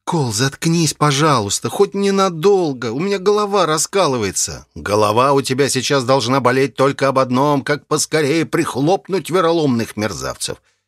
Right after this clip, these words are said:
и забрать причитающиеся у клуба авиамоделистов». «Это два». «Что два?»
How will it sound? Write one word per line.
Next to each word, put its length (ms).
и 180
забрать 540
причитающиеся 1080
у 120
клуба 600
авиамоделистов». 1200
«Это 300
два». 460
«Что 320
два?» 380